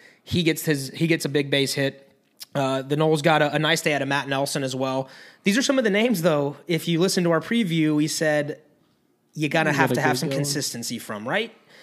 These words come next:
Speaker 1: And it's good to see F S U start to find, uh, at least some of the veterans are starting to come through.
Speaker 2: Yeah, and, um, you know, not only did Robbie have those two hits, but tho-, both those hits came in big moments, too.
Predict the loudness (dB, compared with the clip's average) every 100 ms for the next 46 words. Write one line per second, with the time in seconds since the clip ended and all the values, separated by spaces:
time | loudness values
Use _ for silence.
0 | -20 _ -4 -2 -2 -4 -8 -6 -6 0
1 | 0 0 0 0 0 -2 -2 -4 -2 -4
2 | -4 -2 0 0 -2 -4 -2 -2 0 0
3 | 0 2 0 0 -2 -6 -6 -6 -8 -8
4 | -10 -12 -14 -20 -20 _ 2 6 6 6
5 | 4 4 4 4 0 -6 -2 4 4 4
6 | 0 -10 2 6 6 6 6 8 8 8
7 | 6 6 4 4 4 4 2 0 0 2
8 | 2 2 0 2 -2 2 4 6 4 4
9 | 6 6 4 0 2 4 4